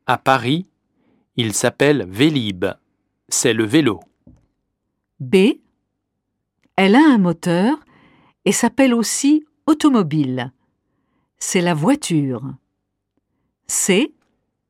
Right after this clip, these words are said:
Speaker 1: Il va de ville en ville et a des wagons. C'est le train.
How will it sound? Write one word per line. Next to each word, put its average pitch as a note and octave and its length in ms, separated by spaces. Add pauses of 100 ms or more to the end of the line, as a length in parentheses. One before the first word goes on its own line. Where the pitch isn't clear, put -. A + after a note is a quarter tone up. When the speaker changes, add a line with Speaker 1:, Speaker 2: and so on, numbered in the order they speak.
(320)
Speaker 1:
Il C3 220
va A2 340
de G#2 180
ville G#2 460
en C3+ 100
ville B2+ 560 (480)
et C3 160
a A#2 80
des A#2+ 160
wagons. A#2+ 480 (640)
C'est - 260
le G#2 120
train. - 320